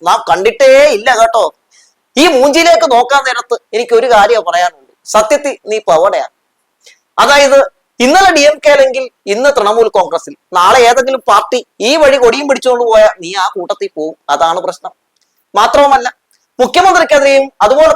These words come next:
തന്നെ സർക്കാരിനെതിരെയും ഒക്കെ പറഞ്ഞ ആ പച്ചക്കള്ളം ഇന്നും നിന്നെ പിന്തുടരുന്നുണ്ട്,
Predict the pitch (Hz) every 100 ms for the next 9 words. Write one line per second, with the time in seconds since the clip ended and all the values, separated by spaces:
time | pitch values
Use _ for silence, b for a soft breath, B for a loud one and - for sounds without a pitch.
0 | 285 277 247 240 269 302 302 269 269 262
1 | 233 254 226 202 214 262 - - 180 -
2 | 190 262 254 240 233 - 185 175 262 247
3 | 226 - 160 185 220 208 170